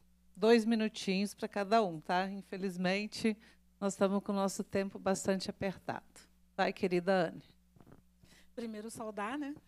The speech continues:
Speaker 2: a, a bancada. Eu sou Anne Santos, eu sou pré-candidata a vereadora pelo P T em Nova Iguaçu, né? Tô ali, moro, né, resido em Tinguá. E a fala da,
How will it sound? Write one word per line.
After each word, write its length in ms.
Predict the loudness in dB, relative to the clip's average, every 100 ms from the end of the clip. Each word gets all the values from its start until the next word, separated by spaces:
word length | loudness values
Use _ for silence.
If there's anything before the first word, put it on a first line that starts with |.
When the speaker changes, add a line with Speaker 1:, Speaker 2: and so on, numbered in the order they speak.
| -20 -20
Speaker 2:
a, 60 | -20 -20 -14
a 40 | -10
bancada. 760 | -8 -10 -8 -4 -4 -4 -10 -12 -20 _
Eu 120 | -2 0
sou 160 | 2
Anne 260 | 4 4 2
Santos, 720 | 2 2 4 4 4 2 0 -10 -20 _
eu 140 | 4 4
sou 240 | 2 2
pré-candidata 760 | 4 2 4 2 4 4 4
a 40 | 4
vereadora 600 | 6 10 8 8 6 6
pelo 220 | 4 4
P 180 | 8 8
T 220 | 12 12
em 160 | 12 12
Nova 200 | 10 12
Iguaçu, 600 | 12 12 12 12 12 10 -8 -16 -10 0
né? 480 | 6 8 8 4 -12 -18 -20 10
Tô 160 | 12 12
ali, 720 | 12 12 12 12 12 10 6 -6 -20 -4 6
moro, 640 | 12 12 12 12 12 12 6 -12 -2
né, 380 | 4 10 10 8 2 0
resido 480 | 4 4 6 8 10
em 100 | 8
Tinguá. 640 | 8 6 8 12 12 10 4 -16 -20 -20 -20 -6 2
E 840 | 4 6 6 6 6 6 6 4 2 4
a 140 | 4
fala 360 | 8 8 10 10
da, 600 | 8 10 8 6 2